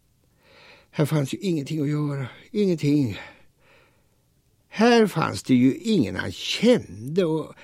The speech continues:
här kunde han inte springa över till mormor och morfar. Här i lägenheten nu så stod det en massa lådor med grejer som skulle packas upp. Det var ganska tidigt på morgonen och mamma och pappa sprang av och an i lägenheten och letade efter en det ena, en det andra.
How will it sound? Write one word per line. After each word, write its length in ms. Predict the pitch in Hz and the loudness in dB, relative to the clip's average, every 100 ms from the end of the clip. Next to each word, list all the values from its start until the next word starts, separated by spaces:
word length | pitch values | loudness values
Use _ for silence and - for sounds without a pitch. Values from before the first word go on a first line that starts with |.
| - - | -20 -16
här 180 | - 202 | 0 2
kunde 260 | 190 208 202 | 6 4 6
han 80 | 226 | 2
inte 160 | 214 | -2
springa 340 | - 170 170 185 | 2 4 6 6
över 340 | 160 185 196 | 6 6 2
till 280 | - 175 143 - - _ - | 2 0 0 -10 -20 _ -2
mormor 580 | 170 139 95 90 101 101 | 2 2 0 -2 0 0
och 60 | |
morfar. 600 | 104 107 80 - - - - _ _ _ _ _ _ _ _ _ _ _ _ _ _ _ _ _ _ _ - | 2 0 -2 -14 -20 -20 -20 _ _ _ _ _ _ _ _ _ _ _ _ _ _ _ _ _ _ _ -2
Här 160 | 135 | 4
i 100 | 131 | 6
lägenheten 640 | 131 123 107 120 131 143 | 8 6 6 2 2 4
nu 160 | 127 104 | 4 4
så 200 | 117 107 - - | 2 0 0 -16
stod 240 | - 120 | -4 0
det 60 | 113 | 4
en 60 | 113 | 4
massa 300 | 120 - 120 | 4 4 4
lådor 440 | 120 92 101 131 | 6 4 2 2
med 180 | 110 104 | 2 2
grejer 340 | 101 92 120 | 2 2 0
som 140 | 117 123 | 0 0
skulle 180 | 127 | 0
packas 380 | 117 113 107 98 | 0 -2 -2 -4
upp. 300 | 80 78 - - _ - - - _ _ _ _ _ | -6 -8 -18 -20 _ -20 -20 -20 _ _ _ _ _
Det 100 | 185 | 4
var 80 | 175 | 6
ganska 320 | 165 - 151 | 6 6 2
tidigt 440 | - 139 101 117 | 6 4 4 0
på 100 | 147 | 2
morgonen 440 | 143 117 78 95 98 | 4 4 2 0 -2
och 200 | 101 98 | -2 0
mamma 320 | 120 101 107 | 2 2 2
och 80 | 107 | 2
pappa 360 | 120 98 120 | 0 2 0
sprang 320 | 120 120 120 107 | 0 2 2 4
av 300 | 104 107 113 | 4 4 2
och 140 | 82 | 0
an 280 | 73 82 98 | -4 -6 -4
i 60 | |
lägenheten 640 | 98 98 82 80 90 - 98 | -4 -4 -4 -6 -8 -6 0
och 60 | |
letade 460 | 117 95 - 107 110 | 0 0 -2 -2 0
efter 320 | 107 - 107 | 0 0 2
en 260 | 123 131 123 | 4 4 4
det 180 | 127 | 2
ena, 220 | 82 87 113 | 2 -2 -2
en 220 | 82 92 | -2 -4
det 80 | 107 | -6
andra. 400 | 82 - 95 | -6 -12 -16